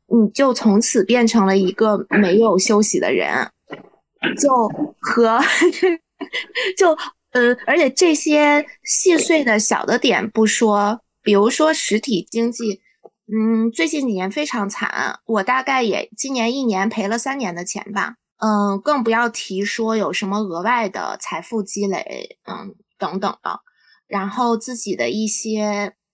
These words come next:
嗯，工作上面的计划，比如拓店的计划，还有其他的业务线的计划，也完全都搁浅了。嗯，可能这，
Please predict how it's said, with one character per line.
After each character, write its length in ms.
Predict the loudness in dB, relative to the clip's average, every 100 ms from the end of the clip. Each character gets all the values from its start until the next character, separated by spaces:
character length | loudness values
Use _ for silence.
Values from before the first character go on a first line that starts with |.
| -14
嗯， 240 | -10 -8 -6
工 160 | -6
作 160 | -2 -4
上 160 | -4
面 120 | -4 -2
的 120 | -2
计 220 | -4 -6
划， 240 | -4 -4
比 100 | -2
如 80 | -4
拓 240 | -4 -6 -4
店 200 | -2 -2
的 120 | -6
计 220 | -6 -8
划， 420 | -6 -6 -6 -8
还 160 | -8 -6
有 120 | -6
其 220 | -8 -12
他 200 | -8 -4
的 100 | -2
业 140 | -2 -2
务 100 | -4
线 240 | -4 -4
的 60 | -6
计 200 | -8 -6
划， 220 | -6 -6
也 240 | -8 -12 -14 -8
完 260 | -6 -4
全 320 | -4 -6 -10 -8
都 360 | -4 -4 -4
搁 240 | -6 -6 -6
浅 200 | -8 -14 _
了。 220 | -12 -12 _ _ _ -20 -20 -20 _ -4
嗯， 600 | 0 0 0 0 -2 -4 -10 _ _ _ _ _
可 160 | -6
能 220 | -2 0 0
这， 300 | 0 -2